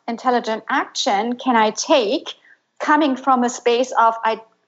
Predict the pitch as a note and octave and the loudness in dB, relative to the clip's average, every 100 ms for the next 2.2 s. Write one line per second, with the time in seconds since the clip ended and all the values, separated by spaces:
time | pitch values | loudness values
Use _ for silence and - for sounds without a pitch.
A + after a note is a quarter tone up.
0 | _ A3 A3 A3+ A#3+ C4+ B3 B3 A3+ - | _ 0 2 2 2 2 0 -2 -6 -12
1 | G#3+ G3+ G3+ G3 G#3 - - G#3 G3+ G3+ | -8 -6 -4 -4 -4 -6 2 2 4 4
2 | G#3+ | 4